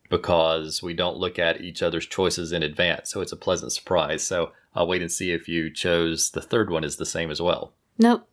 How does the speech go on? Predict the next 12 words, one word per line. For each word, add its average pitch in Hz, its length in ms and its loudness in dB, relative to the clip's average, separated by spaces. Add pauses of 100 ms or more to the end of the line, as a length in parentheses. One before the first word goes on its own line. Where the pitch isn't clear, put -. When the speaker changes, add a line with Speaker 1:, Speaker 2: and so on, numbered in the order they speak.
(140)
Speaker 2:
this 214 200 4
time 185 320 2
we're 170 80 -2
gonna 175 140 0
have 175 140 2
some 170 200 0
variety. 151 600 -2 (100)
Speaker 1:
<laughs> - 120 -16
Okay. - 380 -10 (360)
Speaker 2:
Go 208 160 6
to 196 80 4
sixty-four. 151 720 -2